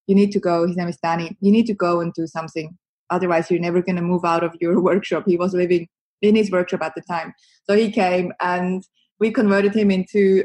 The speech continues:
a marketing lover. And now, five, six years later, he's got two workshops, and he's just launched a video, a public video that he shared for his customers, talking about how he loves marketing and how marketing has helped him to get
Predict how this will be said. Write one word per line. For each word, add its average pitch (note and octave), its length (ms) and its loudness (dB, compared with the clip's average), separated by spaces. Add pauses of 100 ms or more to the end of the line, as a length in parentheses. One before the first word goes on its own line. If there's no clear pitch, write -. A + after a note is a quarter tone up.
a G3 40 -2
marketing F#3+ 520 0
lover. F#3 280 0
And F3+ 120 -2
now, F3 320 -2 (120)
five, D3+ 240 -4 (100)
six E3+ 200 -8
years E3+ 160 -4
later, E3 280 -4
he's E3+ 220 -4
got E3 180 -10 (100)
two A3 360 0 (320)
workshops, G3 640 0
and F#3+ 160 0
he's F3+ 280 0 (520)
just G3+ 220 0
launched G3 320 0
a F#3+ 60 0
video, F#3+ 480 2
a - 300 -10 (100)
public A#3+ 280 0
video G3 240 2
that F3 140 -2
he G3 120 2
shared F#3 340 -2
for F3 140 -4
his C4 200 0
customers, F#3+ 520 -4
talking G#3 340 0
about F3 320 0
how F#3 240 -2
he F#3+ 320 0 (580)
loves F#3+ 380 2
marketing G3+ 380 2
and G#3 100 2
how F#3+ 120 0
marketing F#3+ 420 0
has F3 160 -4
helped F#3 260 -4
him G3 120 2
to G3 100 -4
get F3+ 240 -4